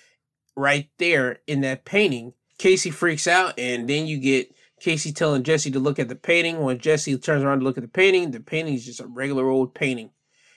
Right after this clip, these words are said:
Jesse tells Casey, "Hey, it's okay. This is all in your head." So once they leave out the room, and then you see the camera turn back to the painting, and once the painting turns around,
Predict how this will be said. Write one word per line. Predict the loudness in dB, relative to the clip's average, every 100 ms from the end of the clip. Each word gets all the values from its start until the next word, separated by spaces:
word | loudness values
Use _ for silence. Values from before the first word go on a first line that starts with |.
| _ -4
Jesse | -2 -2 -4
tells | -2 -4 -2
Casey, | -6 -4 -4
"Hey, | -2 -4 -6 _ -16
it's | -8
okay. | -6 0 2 4 2 -4
This | -8
is | -4
all | 0 0 0
in | 0
your | 0
head." | 0 0 -2 _ _ _ _ _
So | -2 -2
once | 0 0 0
they | -2 -2
leave | 0 2
out | 2 2 -2
the |
room, | -2 2 2 2 -2 -6 _ _ _ _
and | -2 0 0 -2 -8 -20 _ _
then | -2 0
you | 0
see | -2 -2
the | -2
camera | 0 0 -2
turn | 0 0 2
back | 2 0
to | -2
the | -10
painting, | -8 -4 -2 -2 -4 -6
and | -8 -6
once | -4 -6
the | -10
painting | -6 -4 -4
turns | -4 -4 -2
around, | 0 2 2